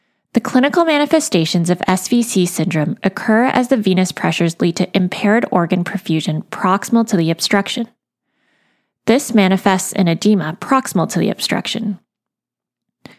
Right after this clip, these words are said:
If the obstruction impairs circulatory return to the right atrium,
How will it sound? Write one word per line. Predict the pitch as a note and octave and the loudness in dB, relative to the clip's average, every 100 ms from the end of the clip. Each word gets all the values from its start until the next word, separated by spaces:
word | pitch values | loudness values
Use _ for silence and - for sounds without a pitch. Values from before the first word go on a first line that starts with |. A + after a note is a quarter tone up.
| _ _ _ _ _ | _ _ _ _ _
If | A3+ | -2
the | A#3 | 2
obstruction | A#3 A3+ B3 A#3+ - | 2 2 0 0 0
impairs | D#4+ D#4 - F3 F3 | -2 -2 0 2 2
circulatory | - F3 F#3 G#3 G#3 G#3 G3+ | 0 -2 0 0 0 0 2
return | G#3 G#3 - D#3 D#3 | 0 -2 -2 -2 -2
to | - | -2
the | F3 | 0
right | E3+ D#3+ - | 0 0 0
atrium, | G#3 - - G3 F#3+ | 0 0 -4 -4 -4